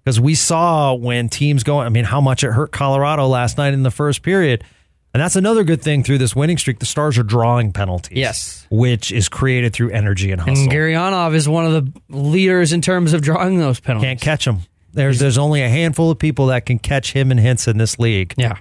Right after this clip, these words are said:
Speaker 1: And that's what's awesome to see. I mean, you know, when you watch Connor McDavid, and I,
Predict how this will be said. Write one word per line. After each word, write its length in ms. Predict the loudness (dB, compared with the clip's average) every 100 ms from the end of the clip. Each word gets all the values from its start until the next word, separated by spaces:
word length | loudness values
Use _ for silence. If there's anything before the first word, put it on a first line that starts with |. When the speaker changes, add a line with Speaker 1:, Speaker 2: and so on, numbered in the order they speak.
| _ _
Speaker 1:
And 280 | 0 2 2
that's 280 | 0 0 -2
what's 180 | 0
awesome 380 | 0 0 0 0
to 80 | 0
see. 320 | 0 0 0
I 40 | 0
mean, 300 | 2 2 0 -8 _ _ _ _ -4
you 80 | 0
know, 100 | 2
when 180 | 4 4
you 100 | 4
watch 320 | 4 2 -2
Connor 280 | -2 -2 0
McDavid, 520 | -2 0 -2 0 0
and 140 | 2 0
I, 280 | -2 -6